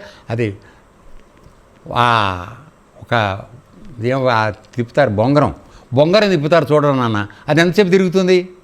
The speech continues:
ఇట్లా వేసి కొడతారు కదరా బంగ్-, బొంగరాన్ని ఆడించడానికి, అది ఎంతసేపు తిరుగుతుంది?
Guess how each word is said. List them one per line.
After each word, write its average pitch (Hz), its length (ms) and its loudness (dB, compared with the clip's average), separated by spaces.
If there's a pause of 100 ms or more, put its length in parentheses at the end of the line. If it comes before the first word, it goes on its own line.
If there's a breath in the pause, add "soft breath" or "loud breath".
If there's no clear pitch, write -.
(1300)
ఇట్లా 120 160 2
వేసి 156 180 2
కొడతారు 165 360 0
కదరా 113 380 -2
బంగ్-, 110 280 -4
బొంగరాన్ని 117 600 0
ఆడించడానికి, 104 720 -6 (240 loud breath)
అది 156 100 4
ఎంతసేపు 180 260 2
తిరుగుతుంది? 208 600 2